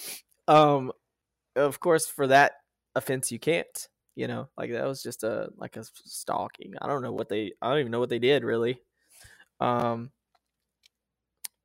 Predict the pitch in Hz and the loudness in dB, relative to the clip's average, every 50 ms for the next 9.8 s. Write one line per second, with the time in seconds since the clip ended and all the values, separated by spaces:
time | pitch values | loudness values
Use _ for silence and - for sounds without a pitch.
0 | _ - - 139 139 139 139 139 139 139 139 139 139 135 131 139 135 - - - | _ 0 2 4 4 4 4 4 4 4 4 4 2 0 -2 -4 -8 -8 -10 -14
1 | - - - _ _ _ _ _ _ - - - - - - _ _ _ _ _ | -16 -20 -20 _ _ _ _ _ _ -16 -14 -14 -14 -14 -16 _ _ _ _ _
2 | _ _ _ _ _ _ _ _ _ _ _ _ _ _ _ _ _ _ _ _ | _ _ _ _ _ _ _ _ _ _ _ _ _ _ _ _ _ _ _ _
3 | _ _ _ _ _ _ _ _ _ _ _ _ _ _ _ _ _ _ _ _ | _ _ _ _ _ _ _ _ _ _ _ _ _ _ _ _ _ _ _ _
4 | _ _ _ _ _ _ _ _ _ _ - - 196 185 - - 185 185 160 131 | _ _ _ _ _ _ _ _ _ _ -4 -2 -2 0 0 0 2 2 2 2
5 | 110 107 107 117 139 - - - - - - - - - - 240 - - _ _ | 0 0 -2 -2 -2 -4 -8 -8 -8 -10 -10 -10 -10 -6 -6 -6 -6 -6 _ _
6 | _ _ _ - - - - - - - _ _ _ _ _ _ _ _ _ _ | _ _ _ -16 -12 -12 -12 -12 -14 -16 _ _ _ _ _ _ _ _ _ _
7 | _ _ _ _ _ _ _ _ _ _ _ _ _ _ _ _ _ _ _ _ | _ _ _ _ _ _ _ _ _ _ _ _ _ _ _ _ _ _ _ _
8 | _ _ - - - - - 123 113 110 107 92 - - _ - 104 113 120 110 | _ _ -20 -20 -18 -14 -6 0 2 2 2 2 0 -4 _ -8 -6 -6 -6 -4
9 | - 110 110 113 117 113 113 - 120 131 139 135 131 151 170 | -4 -4 -2 0 -2 -2 0 0 2 2 2 2 0 0 -4